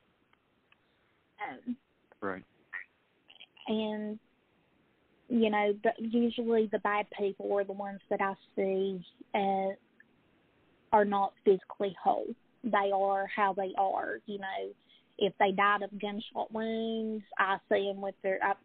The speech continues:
Speaker 1: I've literally seen with their stomachs blowed open, hoe through it, you know. You know, how they die is how, if,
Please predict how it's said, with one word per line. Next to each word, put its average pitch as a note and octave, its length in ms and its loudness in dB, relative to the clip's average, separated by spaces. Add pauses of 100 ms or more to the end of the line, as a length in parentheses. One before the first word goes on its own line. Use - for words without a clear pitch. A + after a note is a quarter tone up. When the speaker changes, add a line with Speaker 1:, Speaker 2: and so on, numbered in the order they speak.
(100)
Speaker 1:
I've G#3 120 -2
literally G3 640 4
seen G3 520 -4 (800)
with A3 120 2
their G3 200 2
stomachs G3+ 440 0 (300)
blowed G#3 380 8
open, G3 720 4
hoe G#3 300 4
through G3+ 340 4
it, G3+ 280 2 (340)
you G#3+ 180 -2
know. - 300 -10 (540)
You A3+ 80 -2
know, G#3 60 -6 (140)
how A#3+ 200 8
they A#3+ 180 8
die A3 320 2
is G#3+ 140 -10
how, G3+ 420 -2
if, G3 120 -6